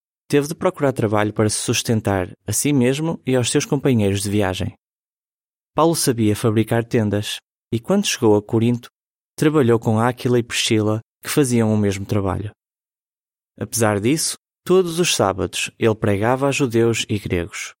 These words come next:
Depois, quando Silas e Timóteo chegaram a Corinto, Paulo passou a dedicar-se inteiramente à pregação da palavra. Atos dezoito, dois a cinco. Paulo nunca perdeu de vista o que era mais importante na vida.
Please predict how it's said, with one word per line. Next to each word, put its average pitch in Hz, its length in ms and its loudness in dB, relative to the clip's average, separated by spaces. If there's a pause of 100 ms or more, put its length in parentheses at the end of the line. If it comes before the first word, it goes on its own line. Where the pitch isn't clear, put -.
(1000)
Depois, 123 580 0 (180)
quando 151 220 0
Silas 107 380 2
e 127 80 2
Timóteo 101 420 -2
chegaram 104 380 0
a 101 40 -2
Corinto, 135 460 -2 (400)
Paulo 151 320 2
passou 117 440 0
a - 20 2
dedicar-se 131 720 0
inteiramente 127 840 0 (100)
à 113 100 -2
pregação 120 540 0
da 101 80 -2
palavra. 98 520 -2 (1040)
Atos - 380 -2
dezoito, 117 680 0
dois 110 320 2
a 107 60 2
cinco. 90 460 -4 (720)
Paulo 156 240 4
nunca 165 260 2
perdeu 110 340 2
de 101 120 -2
vista 98 320 0
o - 20 -2
que - 100 0
era 113 140 2
mais 117 240 2
importante 113 580 0
na 107 80 4
vida. 95 380 -2